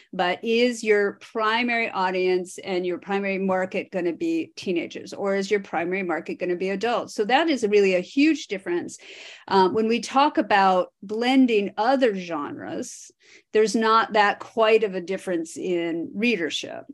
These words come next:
Um, but, but Y A, middle grade, and adult can have that, that greater, that greater difference. Yeah.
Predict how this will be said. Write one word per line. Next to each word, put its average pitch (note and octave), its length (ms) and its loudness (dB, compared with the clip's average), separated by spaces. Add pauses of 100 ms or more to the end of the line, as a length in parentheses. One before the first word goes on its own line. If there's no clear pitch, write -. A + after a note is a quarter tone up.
(160)
Um, E3 560 -4
but, F#3 340 0
but F3+ 220 -2
Y G#3 300 4
A, G3+ 260 4
middle F#3 260 -2
grade, F3 300 -4
and E3+ 140 -2
adult E3 380 -4
can F3+ 140 -6
have E3+ 320 -2
that, D#3+ 300 -8
that D#3+ 180 -8
greater, E3 420 -8 (220)
that - 160 -10
greater D#3 340 -10
difference. - 480 -18 (160)
Yeah. - 180 -12